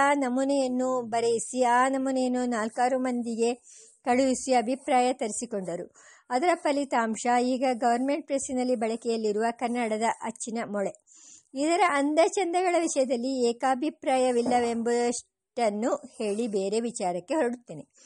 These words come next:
ವೆಂಕಟವರದ ಇಂಗಾರ್ಯರು. ಯೇಟ್ಸ್ ಅವರ ಹೆಸರನ್ನು ಹೇಳಿದಾಗ ಅದರೊಡನೆಯೇ ಜ್ಞಾಪಕಕ್ಕೆ ಬರುವ ಹೆಸರು ಶ್ರೀ ವೆಂಕಟವರದ ಇಂಗಾರ್ಯರದು. ವೆಂಕಟವರದ ಇಂಗಾರ್ಯರು ಮುಖ್ಯ, ಆ, ಪ್ರೂಫ್ ಎಕ್ಸಾಮಿನರ್ ಆಗಿದ್ದರು.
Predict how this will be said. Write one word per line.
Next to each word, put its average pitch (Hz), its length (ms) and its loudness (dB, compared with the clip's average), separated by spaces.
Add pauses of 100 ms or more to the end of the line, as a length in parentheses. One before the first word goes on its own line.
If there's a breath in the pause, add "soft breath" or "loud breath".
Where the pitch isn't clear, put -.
(360 loud breath)
ವೆಂಕಟವರದ 330 640 0
ಇಂಗಾರ್ಯರು. 196 720 -4 (440 loud breath)
ಯೇಟ್ಸ್ 415 400 2
ಅವರ 403 180 4
ಹೆಸರನ್ನು 330 520 0
ಹೇಳಿದಾಗ 233 400 2 (340)
ಅದರೊಡನೆಯೇ 302 920 2
ಜ್ಞಾಪಕಕ್ಕೆ 233 540 -4
ಬರುವ 220 220 0
ಹೆಸರು 220 640 -4
ಶ್ರೀ 311 180 -2
ವೆಂಕಟವರದ 247 800 -2
ಇಂಗಾರ್ಯರದು. 190 800 -4 (460 loud breath)
ವೆಂಕಟವರದ 381 640 2
ಇಂಗಾರ್ಯರು 294 920 0 (260)
ಮುಖ್ಯ, 349 480 0 (1040 soft breath)
ಆ, 285 240 0
ಪ್ರೂಫ್ 330 500 -2
ಎಕ್ಸಾಮಿನರ್ 285 800 2
ಆಗಿದ್ದರು. 196 640 -4